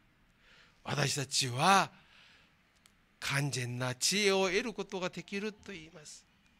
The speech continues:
自分の怒りで話すのではなくて、耳を大きくして聞くのに集中することができるということです。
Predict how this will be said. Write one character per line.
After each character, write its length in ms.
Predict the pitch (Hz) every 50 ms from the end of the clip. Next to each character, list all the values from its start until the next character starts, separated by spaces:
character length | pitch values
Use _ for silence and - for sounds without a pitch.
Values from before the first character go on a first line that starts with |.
| _ _ _ _ _ _ - _ _ _ - - - - _ _ -
自 180 | - - 151 143
分 200 | 147 151 151 156
の 240 | 151 151 151 147 - - - - _ - - - _ _ _ _ _ _ -
怒 300 | 143 143 - - 156 185
り 100 | 180 180
で 120 | 170 175 160
話 300 | 135 165 175 175 170 -
す 80 | 165
の 60 | 160 160
で 100 | 156 147
は 60 | 147
な 60 | 143
く 120 | _ -
て、 100 | - - - - - _ _ _ _ _ _ _ _ _ _ _ -
耳 340 | 120 131 147 175 185 190 190
を 140 | 190 190
大 340 | 175 - 175 196 220 226 220
き 160 | 226 - -
く 100 | - -
し 100 | 190 -
て 140 | - 190 185
聞 240 | 180 - - 190 175
く 120 | - 254
の 140 | 247 220 202
に 280 | 196 202 208 196 143 - - _ - _ _ _ _ _ _ _ _ _ _ _ _ - _ - _ _ -
集 360 | - - - - 190 226 214
中 160 | - 233 208
す 120 | 170 202
る 100 | 196 202
こ 120 | 196 196 185
と 120 | - 190
が 100 | 196 185
で 160 | - - 165
き 180 | - - 208 202
る 160 | 208 220 214
と 180 | 214 _ - 180
い 80 | 175
う 60 | 170 170 _
こ 60 | 175 _
と 120 | - 160 156
で 140 | - 160 151
す。 200 | - - -